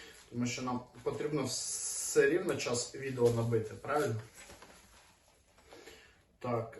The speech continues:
е, ну ота третя, то вже буде інша.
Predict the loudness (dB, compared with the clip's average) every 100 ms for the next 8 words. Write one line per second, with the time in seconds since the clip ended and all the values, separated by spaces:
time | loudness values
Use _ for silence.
0 | -6 -4 -2 0 0 0 0 2 2 2
1 | 2 2 0 -4 -6 -14 -2 -2 0 -2
2 | -2 0 0 0 -2 -2 -4